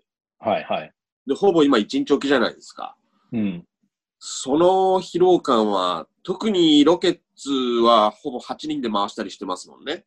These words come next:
Speaker 1: うん。
Speaker 2: で、そのツケが来るんじゃないかなとは思ってます。
Speaker 1: うん。
Speaker 2: はい。
Speaker 1: なるほど。あのー、ヒューストンはやっぱり面白いね、バス、スモールボールで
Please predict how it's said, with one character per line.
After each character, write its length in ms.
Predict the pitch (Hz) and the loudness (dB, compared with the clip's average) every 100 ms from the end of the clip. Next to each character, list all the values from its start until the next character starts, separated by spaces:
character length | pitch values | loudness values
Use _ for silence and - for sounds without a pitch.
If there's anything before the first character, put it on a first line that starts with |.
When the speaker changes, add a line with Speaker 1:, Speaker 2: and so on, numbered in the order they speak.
| _ | _
Speaker 1:
う 80 | 120 | -8
ん。 420 | 104 101 92 90 - _ _ _ _ _ 123 | -4 -4 -6 -10 -14 _ _ _ _ _ -12
Speaker 2:
で、 60 | 135 | -10
そ 600 | 120 - - 165 170 180 | -10 -14 -4 0 2 2
の 220 | 185 196 | 2 2
ツ 200 | 190 - | 0 -2
ケ 160 | - 202 | 4 4
が 160 | 175 | 4
来 220 | - - 175 | 0 0 0
る 100 | 156 | 0
ん 80 | 131 | 0
じ 80 | 110 | -2
ゃ 60 | |
な 120 | 110 110 | 0 -2
い 100 | - | -4
か 140 | 113 | -4
な 200 | 165 226 | -2 -2
と 160 | 226 117 | -2 -2
は 220 | 82 - _ _ _ _ _ _ _ _ _ | -2 -6 _ _ _ _ _ _ _ _ _
思 180 | 104 104 | -6 -6
っ 80 | - | -6
て 140 | - | -14
ま 140 | 64 55 | -18 -18
す。 340 | - - _ _ _ _ - | -20 -20 _ _ _ _ -4
Speaker 1:
う 60 | |
ん。 320 | 107 101 87 - _ _ _ _ _ | -2 -2 -6 -14 _ _ _ _ _
Speaker 2:
は 180 | - | -2
い。 40 | 98 | 0
Speaker 1:
な 0 | |
る 60 | |
ほ 100 | - | 0
ど。 280 | 92 85 - _ _ _ _ _ _ _ _ _ - | -4 -4 -8 _ _ _ _ _ _ _ _ _ 2
あ 140 | 113 | 4
の 680 | 120 123 120 120 120 120 120 | 6 6 6 6 6 6 4
ー、 20 | - | 0
ヒ 300 | - - 226 | -6 2 6
ュ 80 | |
ー 40 | 240 | 6
ス 160 | - | 4
ト 120 | - 156 | 2 6
ン 40 | |
は 160 | 165 151 | 6 6
や 200 | 139 147 | 4 0
っ 120 | - - | -4 -2
ぱ 120 | 247 | 0
り 560 | 220 202 180 135 92 _ _ _ _ - | 0 -2 -2 -4 -8 _ _ _ _ -12
面 180 | 151 175 | -8 -6
白 280 | - 185 | 0 2
い 380 | 175 139 117 117 135 | 2 2 0 -4 -4
ね、 140 | 151 | -2
バ 160 | 135 131 | 0 -2
ス、 140 | - | -4
ス 60 | 143 | -6
モ 120 | 139 | -2
ー 20 | |
ル 80 | 143 | 2
ボ 120 | 147 | 2
ー 20 | |
ル 80 | 135 | 2
で 400 | 110 107 101 104 | 0 -2 -2 -4